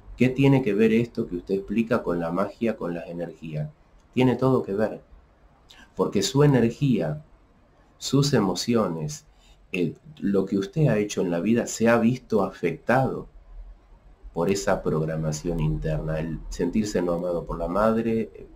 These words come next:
por el padre, o te han dicho otra cosa, "Tú no sirves para nada". O el rechazo. Hay niños que no son amados, que llevan una infancia muy infeliz,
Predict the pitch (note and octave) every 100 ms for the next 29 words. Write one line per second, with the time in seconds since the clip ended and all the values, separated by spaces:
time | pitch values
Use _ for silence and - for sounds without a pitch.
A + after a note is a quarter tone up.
0 | - - D#2 D#2 D2+ G2 G2 G2 G2+ -
1 | - - - - - - - - - -
2 | - - - F#2 F#2+ F#2 F#2 - G2 -
3 | F2+ F2 G2 G#2+ F#2+ A2+ A2+ G#2 - G#2
4 | E2 E2+ F2+ E2+ D#2+ D2+ C#2+ - - -
5 | - - - - - - - - - -
6 | - - - - - F2 E2+ E2+ - G2
7 | F2 - D#2+ - - - - _ _ -
8 | _ _ F2+ F2 G2 G#2+ G#2+ - E2 E2
9 | E2+ E2 D#2+ D#2+ F#2+ E2+ D#2 - - -
10 | - - - D2+ E2+ E2+ D#2+ D#2 D#2 F2+
11 | F2 - D#2 D#2 D#2 D2 D#2 F2+ F2 -